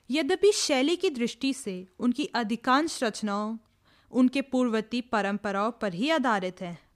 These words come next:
परंतु सर्वसाधारण की आशा निराशा को काव्यवाणी प्रदान करने का सर्वप्रथम श्रेय भारतेंदु जी को ही है।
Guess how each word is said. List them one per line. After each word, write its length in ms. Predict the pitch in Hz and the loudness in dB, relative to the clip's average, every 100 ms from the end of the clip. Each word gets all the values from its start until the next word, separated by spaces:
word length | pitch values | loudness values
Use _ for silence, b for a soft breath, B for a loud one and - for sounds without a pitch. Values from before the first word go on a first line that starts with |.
| - | -6
परंतु 380 | 214 196 185 220 | -2 -2 -4 -8
सर्वसाधारण 1040 | - - 294 311 339 320 269 233 226 220 | -8 -4 -2 -2 -2 2 2 2 0 -2
की 220 | 214 226 - | -2 -6 -8
आशा 400 | - 202 - 196 185 202 208 | -6 -6 -6 -8 -8 -8 -6
निराशा 480 | 196 190 190 247 | -4 -2 -4 -6
को 160 | 240 233 226 | -4 -6 -4
काव्यवाणी 800 | 233 208 208 254 226 175 175 190 - | 0 0 0 0 0 -2 -6 -10 -8
प्रदान 440 | 196 180 190 214 | -4 0 2 0
करने 380 | 226 202 190 226 | -2 -4 -2 -4
का 160 | 233 220 | -4 -8
सर्वप्रथम 840 | - 262 294 311 220 196 190 185 | -6 -4 -2 -2 -4 -4 -8 -10
श्रेय 380 | - 185 180 - b b b b | -10 -12 -14 -16 b b b b
भारतेंदु 640 | 196 214 214 220 254 269 320 | -2 0 0 0 2 2 2
जी 220 | - 220 202 | -2 -4 -6
को 220 | - 190 | -10 -10
ही 220 | 151 262 | -6 -6
है। 260 | 208 175 | -4 -8